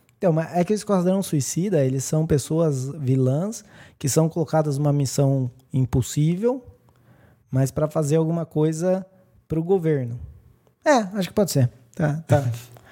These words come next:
Speaker 1: Tá encaixando. Hum. É, então, ó, Christine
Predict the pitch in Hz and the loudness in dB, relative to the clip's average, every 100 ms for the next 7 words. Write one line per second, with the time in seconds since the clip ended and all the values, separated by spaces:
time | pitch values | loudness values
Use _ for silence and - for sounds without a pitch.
0 | - - - - - 185 180 165 - 120 | -20 -16 -16 -8 -2 0 0 0 2 0
1 | 110 - _ _ - 151 113 - - _ | -2 -8 _ _ -6 -2 -2 -4 -14 _
2 | _ _ _ _ - - - - - - | _ _ _ _ -20 -20 -20 -20 -20 -20
3 | _ _ _ - 170 165 156 - 190 160 | _ _ _ -2 0 2 0 0 0 0
4 | 131 - 196 175 - 220 262 262 | -2 -2 0 0 -2 0 0 -2